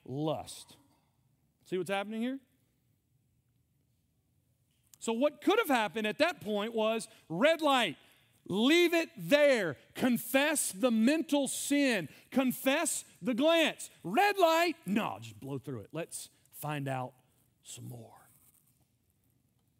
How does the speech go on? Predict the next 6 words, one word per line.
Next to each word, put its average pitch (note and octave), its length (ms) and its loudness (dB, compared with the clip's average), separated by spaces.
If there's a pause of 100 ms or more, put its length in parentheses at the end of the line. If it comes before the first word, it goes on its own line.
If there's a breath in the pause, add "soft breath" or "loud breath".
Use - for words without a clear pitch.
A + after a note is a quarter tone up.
(2750)
There's C#3 220 -8
a A2 60 -8
brave, C#3+ 720 -2
godly D3+ 420 -4
person C3+ 600 -8
in C#3 500 -4